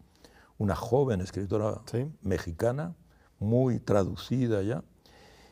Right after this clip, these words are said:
Speaker 1: Entonces México es todo esto, sí, una, y con una también una tradición periodística muy poderosa.
Speaker 2: Alguna vez, eh, hablaban de la Ciudad de México en particular como el París de América Latina. Tú vives en París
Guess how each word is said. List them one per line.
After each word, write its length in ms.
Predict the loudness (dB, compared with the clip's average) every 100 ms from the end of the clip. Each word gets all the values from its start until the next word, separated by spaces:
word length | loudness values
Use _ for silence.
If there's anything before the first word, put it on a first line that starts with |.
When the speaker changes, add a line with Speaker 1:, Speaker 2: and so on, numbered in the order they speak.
| _
Speaker 1:
Entonces 320 | -2 0 2
México 420 | 2 0 -2 -2 -2
es 80 |
todo 320 | 0 0 2 0
esto, 320 | -2 -8 -6
sí, 200 | 0 2
una, 640 | 4 4 4 6 6 2 -4 -14 -20 -20 -6
y 80 | 0
con 200 | 4 4
una 240 | 4 2
también 380 | 2 2 2 2
una 200 | 2 0
tradición 520 | 2 2 2 0 0
periodística 960 | 2 2 2 2 0 -2 -6 -2 0 0
muy 380 | 0 4 4 4
poderosa. 540 | 2 -2 -4 -6 -12 -18 -20 _
Speaker 2:
Alguna 300 | -6 0 2
vez, 320 | 2 2 -2 -12 -20 -8
eh, 220 | -4 -2
hablaban 440 | -2 0 4 4 4
de 80 | 2
la 100 | 4
Ciudad 200 | 4 4
de 40 |
México 240 | 2 0 -2
en 40 |
particular 480 | -4 -4 -2 0 0
como 300 | -2 0 0
el 260 | -2 -4 -8 4
París 340 | 6 6 2
de 80 | 2
América 320 | 0 0 -2
Latina. 440 | -6 -8 -8 -8 -10 -14 -20 -20 -20 -20 -12
Tú 100 | -4
vives 260 | -2 -2 -2
en 100 | 0
París 600 | 4 4 2 0 -8